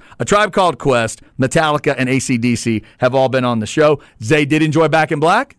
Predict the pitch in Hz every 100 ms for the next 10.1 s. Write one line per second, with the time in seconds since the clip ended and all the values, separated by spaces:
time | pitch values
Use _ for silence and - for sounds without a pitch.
0 | 110 127 123 127 123 123 120 120 113 107
1 | 113 139 156 156 123 120 117 110 - 120
2 | 127 110 117 117 110 107 - - - 117
3 | 120 - 135 110 - 123 107 - - -
4 | 185 147 135 - - - - - 160 151
5 | 127 127 127 107 123 135 131 107 101 101
6 | 107 110 107 107 123 131 156 160 - 135
7 | 147 156 151 151 151 151 147 147 135 131
8 | 117 - 139 131 147 131 110 - 135 127
9 | 123 120 - - 113 117 120 120 117 110